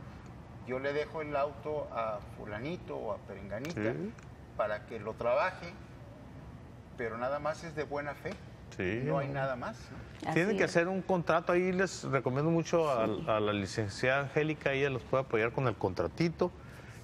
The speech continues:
Speaker 2: Sí, las puede apoyar con la fianza de fidelidad individual para esos casos. O sea,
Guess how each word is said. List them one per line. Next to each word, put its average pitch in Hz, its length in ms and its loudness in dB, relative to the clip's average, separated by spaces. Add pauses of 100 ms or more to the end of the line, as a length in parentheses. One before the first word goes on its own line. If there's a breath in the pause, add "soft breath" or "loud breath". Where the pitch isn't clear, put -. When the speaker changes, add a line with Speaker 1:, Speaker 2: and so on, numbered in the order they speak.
Speaker 2:
Sí, 147 400 0
las 107 260 2
puede 123 200 4
apoyar 117 280 4
con 127 180 2
la 110 80 6
fianza 120 360 2
de 127 80 4
fidelidad 98 500 4
individual 117 720 4
para 117 260 4
esos 117 300 -2
casos. - 540 0
O - 40 -2
sea, 110 320 0